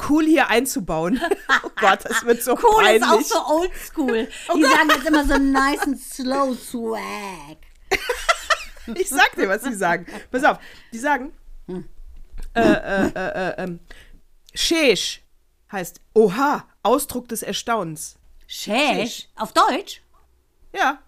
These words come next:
Speaker 1: Ja, die haben ja alles
Speaker 2: Wie
Speaker 1: von den
Speaker 2: schreibt
Speaker 1: Rappern
Speaker 2: man
Speaker 1: da
Speaker 2: das denn?
Speaker 1: eingedeutscht.
Speaker 2: Das ist ja wahrscheinlich
Speaker 1: Es
Speaker 2: eher Pidgin, ne? Ist auch so eine Sprache, die zusammengeformt
Speaker 1: Sheesh.
Speaker 2: wurde, oder
Speaker 1: Das,
Speaker 2: was soll
Speaker 1: das
Speaker 2: das
Speaker 1: schreibt
Speaker 2: sein?
Speaker 1: man S H E E S H.
Speaker 2: Ich hab nie gehört. Sheesh?
Speaker 1: Ich auch nicht. Nee, deine Kinder sind zu klein und meine sind dafür <laughs> zu, zu uncool.
Speaker 2: <laughs>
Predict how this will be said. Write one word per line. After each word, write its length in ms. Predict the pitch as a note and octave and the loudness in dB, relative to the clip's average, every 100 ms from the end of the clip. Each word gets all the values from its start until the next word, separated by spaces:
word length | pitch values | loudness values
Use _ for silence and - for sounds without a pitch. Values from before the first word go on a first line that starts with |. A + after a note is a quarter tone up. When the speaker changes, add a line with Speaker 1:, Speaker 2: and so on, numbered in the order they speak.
| _ _ - | _ _ -2
Speaker 1:
Ja, 260 | A3 C4+ G3+ | 0 0 -4
die 140 | F#3 | -6
haben 100 | F3+ | -2
ja 120 | D#3+ | 0
alles 280 | E3+ A3+ G3+ | 0 -2 -2
Speaker 2:
Wie 40 | G#3 | -4
Speaker 1:
von 80 | F#3+ | -4
den 100 | - | 0
Speaker 2:
schreibt 180 | D4 G4 | 2 2
Speaker 1:
Rappern 200 | - G3 | 0 0
Speaker 2:
man 100 | A3 | 2
Speaker 1:
da 60 | E3 | 0
Speaker 2:
das 40 | E3+ | -2
denn? 80 | F3 | -4
Speaker 1:
eingedeutscht. 440 | G3 D3+ - - | -4 -6 -10 -8
Speaker 2:
Das 100 | C4+ | -6
ist 120 | E4 E4 | -2 0
ja 40 | D4 | 0
wahrscheinlich 400 | C#4 C#4+ C#4 C4 | 0 2 2 0
Speaker 1:
Es 40 | |
Speaker 2:
eher 100 | A#3+ | -6
Pidgin, 520 | G3+ F4 D#4+ - G3 | -6 -8 -8 -8 -8
ne? 140 | F#3 C#4 | -6 -6
Ist 120 | C#4 | -6
auch 80 | B3+ | -8
so 100 | B3 | -8
eine 80 | A3 | -6
Sprache, 300 | A#3 A#3+ B3+ | 0 0 0
die 100 | A#3 | -10
zusammengeformt 1080 | G#3+ B3+ C4 F#3+ - - - A3+ - A3+ | -4 -4 -2 -8 -12 -20 -12 -10 -2 -2
Speaker 1:
Sheesh. 60 | F#3+ | -2
Speaker 2:
wurde, 200 | A3 G3+ G#3 | -8 -6 -4
oder 40 | |
Speaker 1:
Das, 140 | A3 | -4
Speaker 2:
was 100 | G3+ | -4
soll 80 | A3 | -4
Speaker 1:
das 60 | B3+ | -4
Speaker 2:
das 60 | - | 0
Speaker 1:
schreibt 220 | D4+ D4+ | -2 0
Speaker 2:
sein? 120 | D#4 | -2
Speaker 1:
man 580 | - - - - - B3+ | -4 -12 -18 -18 -8 -4
S 180 | D#4+ - | -2 -2
H 240 | B3+ C4+ - | 0 0 0
E 120 | B3 | -6
E 260 | C4 A3+ A#3+ | -8 -6 -6
S 260 | G#3+ G3+ - | -4 -6 -6
H. 280 | F3+ D3 - - | -6 -8 -12 -20
Speaker 2:
Ich 160 | - F3 | -18 -12
hab 80 | |
nie 220 | E3+ G3+ F#3 | -10 -8 -8
gehört. 460 | - - C3+ - _ _ - | -12 -14 -18 -20 _ _ -16
Sheesh? 480 | - A3+ C4+ F4+ A3 | -10 -2 0 2 0
Speaker 1:
Ich 140 | G3+ | 0
auch 100 | A3+ | 0
nicht. 240 | F3 F3 - - - | 0 -6 -14 -20 -12
Nee, 160 | A#3 A3 | -6 -2
deine 280 | F#3+ A3 B3 | -2 -2 -2
Kinder 240 | D4 C4 | -2 -4
sind 160 | A#3 A3+ | -4 -8
zu 80 | G3+ | -6
klein 300 | G3+ F#3 D4 | -4 -2 -4
und 100 | A#3 | -8
meine 240 | F#3+ G#3+ | -6 -6
sind 140 | B3 | -6
dafür 200 | B3+ C#4+ | -8 -8
<laughs> 0 | |
zu, 220 | - D4+ - | -6 -8 -6
zu 180 | - | -4
uncool. 420 | A#3 C#4+ - A#3 | 0 0 0 2
Speaker 2:
<laughs> 60 | - | 4